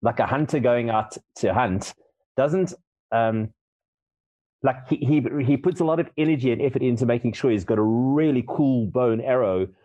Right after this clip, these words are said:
to be able to actually go and do the hunting, yeah? Um, but he spent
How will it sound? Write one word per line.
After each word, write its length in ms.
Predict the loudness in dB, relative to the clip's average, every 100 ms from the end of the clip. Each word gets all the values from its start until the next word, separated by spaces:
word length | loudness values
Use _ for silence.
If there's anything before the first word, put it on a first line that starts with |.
| _ _ _
to 80 | 0
be 60 |
able 140 | 0 2
to 100 | -2
actually 220 | -2 0
go 100 | 2
and 180 | 0 0
do 160 | 0
the 160 | 2 0
hunting, 480 | 0 -2 -6 -6 -2
yeah? 260 | 0 0 -4 _ _ _ _ -20 -20 _ _
Um, 380 | -2 0 -2 -6 _ _ -2
but 220 | -2 -4 _ _ _ -20 -6
he 260 | 0 0
spent 340 | 0 0 0